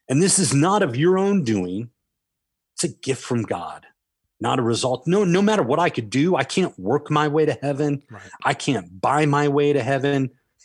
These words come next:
Speaker 1: because it takes the power away from the elite and the rich, and it gives it to the poorest of poor. So Ephesians two, eight, nine, it,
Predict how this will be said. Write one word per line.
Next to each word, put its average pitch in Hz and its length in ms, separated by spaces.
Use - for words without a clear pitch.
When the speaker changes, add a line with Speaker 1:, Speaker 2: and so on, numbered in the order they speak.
Speaker 1:
because - 340
it - 120
takes - 320
the 147 80
power 147 400
away 120 400
from 101 480
the 113 180
elite 120 480
and 107 220
the 92 80
rich, 98 580
and 113 120
it 107 160
gives 120 260
it - 200
to 117 120
the - 120
poorest - 580
of - 160
poor. - 340
So 131 180
Ephesians 143 720
two, 160 320
eight, 147 180
nine, 139 400
it, 113 40